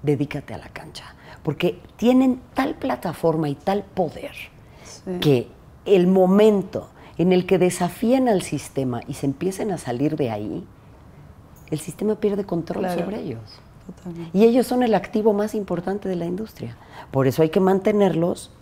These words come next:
Speaker 1: así, bien metiditos ahí, sin que se salgan de la norma. Y entonces ellos automáticamente entran en este miedo también.
Speaker 2: Sí.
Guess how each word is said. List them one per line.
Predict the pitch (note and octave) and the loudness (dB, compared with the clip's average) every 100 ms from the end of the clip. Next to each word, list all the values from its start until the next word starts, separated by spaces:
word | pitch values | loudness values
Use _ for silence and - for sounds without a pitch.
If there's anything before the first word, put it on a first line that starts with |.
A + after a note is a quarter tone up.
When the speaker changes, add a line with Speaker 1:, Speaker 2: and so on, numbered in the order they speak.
| - - - - | -20 -20 -18 -10
Speaker 1:
así, | F#2+ - - - - - - - - | -10 -10 -14 -16 -20 -20 -20 -20 -4
bien | D3+ E3 E3+ | 2 2 4
metiditos | D3 - C3 B2+ - A#2+ - | 0 -2 -8 -6 -6 -6 -2
ahí, | C#3 G3 A3 A#3 - - - | 0 2 0 -2 -6 -20 -10
sin | D3+ C#3+ | -6 -4
que | C3 | -6
se | - A#2+ | -6 -6
salgan | C3+ B2+ A#2+ A2+ | -4 -2 -2 -4
de | G#2+ | -6
la | G#2 | -4
norma. | B2 F3 G#3 G#3+ G#3 G3+ G3 G3 F#3+ - - - - - - - - | 0 4 6 6 4 2 2 0 -2 -8 -20 -20 -20 -20 -20 -20 -10
Y | D#3 | -4
entonces | D3 F#3+ B3 A#3 - - - - - - - | -2 0 -2 -4 -10 -20 -20 -20 -20 -4 4
ellos | C4 A#3 B3+ | 6 6 4
automáticamente | A3 - G3 G#3 G#3+ G#3 F#3+ G3 - | 4 4 2 2 2 4 4 0 0
entran | A3 D#4 D4+ F#3+ | -2 -2 -2 -2
en | C#3 B2+ | -2 -2
este | B2+ D#3 | -4 0
miedo | D3 D3+ C#3+ A#2+ A#2+ | 2 2 2 -2 -6
también. | A2+ A2 F2+ | -6 -4 -2
Speaker 2:
Sí. | G3+ G3 | -2 -2